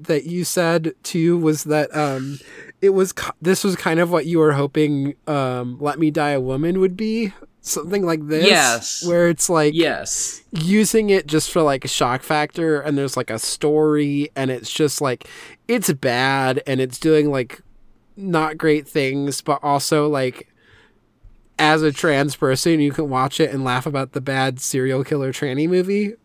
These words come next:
Speaker 1: <laughs>
Speaker 2: Mm-hmm.
Speaker 1: Um, like, I had a blast watching it.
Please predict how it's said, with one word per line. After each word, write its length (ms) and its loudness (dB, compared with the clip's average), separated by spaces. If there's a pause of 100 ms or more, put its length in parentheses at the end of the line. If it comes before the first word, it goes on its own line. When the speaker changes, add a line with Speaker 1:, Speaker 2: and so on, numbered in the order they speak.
(140)
Speaker 1:
<laughs> 60 0 (540)
Speaker 2:
Mm-hmm. 1300 -4
Speaker 1:
Um, 540 -2 (1040)
like, 220 2
I 140 6
had 80 4
a 60 4
blast 400 2
watching 400 0
it. 200 -4